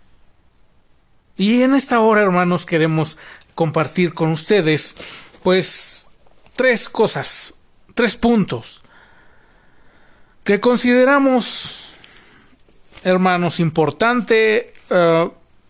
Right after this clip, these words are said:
recalcar en cuanto a, a lo que se refiere al llamamiento del creyente. ¿A qué, a qué hemos sido llamados?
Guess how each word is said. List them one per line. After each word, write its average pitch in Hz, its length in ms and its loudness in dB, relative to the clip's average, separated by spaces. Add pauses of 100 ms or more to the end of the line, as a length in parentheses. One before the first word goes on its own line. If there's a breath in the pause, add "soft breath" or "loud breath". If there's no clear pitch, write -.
(1160)
recalcar 196 880 0
en 151 140 0
cuanto 180 500 2
a, 175 180 2
a 180 260 -2
lo 180 160 0
que 180 100 0
se 185 160 0
refiere 208 420 2
al 196 140 0
llamamiento 202 720 0
del 160 180 0
creyente. 143 520 -2
¿A 196 100 -6
qué, 277 380 0
a 165 180 -8
qué 247 320 -2
hemos 220 360 0
sido 190 720 -2
llamados? 165 920 -4